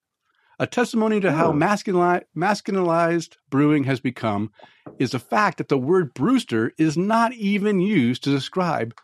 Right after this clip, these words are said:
Speaker 1: female brewers today. Instead, many are now referred to as brewmasters. So that's sucks.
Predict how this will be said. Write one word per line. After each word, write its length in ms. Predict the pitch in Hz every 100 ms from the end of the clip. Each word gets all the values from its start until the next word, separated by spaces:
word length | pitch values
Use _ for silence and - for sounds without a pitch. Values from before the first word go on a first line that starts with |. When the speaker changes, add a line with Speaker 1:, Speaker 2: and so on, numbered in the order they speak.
| _
Speaker 1:
female 400 | - 170 160 151
brewers 480 | 131 127 131 104 101
today. 400 | - 107 92 78 _ _ _ _
Instead, 640 | 139 - - 254 170 151 - _ _ -
many 380 | 165 220 175
are 140 | 151 143
now 160 | 135 139
referred 380 | 139 - 113 104
to 240 | 117 117
as 360 | 117 104 104 -
brewmasters. 1000 | 123 117 107 104 98 95 85 - - - _ _ _ _ _ _ _ _ _ _ _ _ _ _ _ _ _ _ _
So 260 | - 123 120
that's 600 | 143 143 151 240 - - _ _ _ _
sucks. 640 | - - 285 - - -